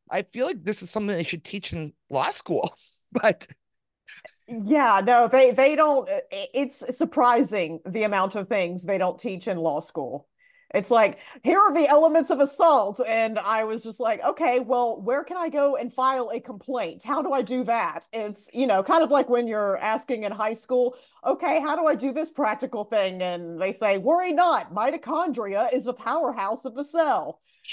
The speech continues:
Speaker 1: <laughs> Okay, that might explain Alina Habba. Why she
Speaker 2: Oh.
Speaker 1: didn't know how to enter things into evidence.
Speaker 2: Uh, nothing, uh,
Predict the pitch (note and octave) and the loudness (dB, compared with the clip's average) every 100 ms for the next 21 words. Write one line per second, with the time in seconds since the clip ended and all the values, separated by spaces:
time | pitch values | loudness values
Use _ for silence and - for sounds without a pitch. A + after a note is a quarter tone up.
0 | - - _ - C4+ E4 - - A#3+ _ | -4 -4 _ 0 2 2 0 -6 -20 _
1 | _ _ _ _ _ _ _ - D4 C5 | _ _ _ _ _ _ _ -12 -6 -6
2 | - C4+ - F4 G4 A3+ D3+ - G3+ G3+ | -2 -4 2 2 2 0 -2 -4 -6 2
3 | B3+ B3 C4+ A#3+ - G#3+ G3+ G#3 B3+ - | 2 4 0 -2 -8 -2 0 0 -4 -6
4 | A3+ A3+ A#3 A#3 G4 A#4 C3+ - _ - | -4 -2 -2 0 0 -2 -6 -10 _ -20
5 | _ _ _ _ _ - B3+ A#3+ B3+ A#3 | _ _ _ _ _ -12 -4 -2 -2 -4
6 | A#3+ B3 G#3+ B3 A#3 B3+ B3+ B3+ B3+ A#3 | -4 -2 -2 -2 -4 -6 -12 -12 -10 -2
7 | C4 C#4+ F3+ - F3+ - - _ _ - | -2 0 -4 -8 -16 -20 -20 _ _ -6
8 | C#4+ C4 C4+ C4+ C4+ A#3 A3 | -2 2 2 4 2 0 -8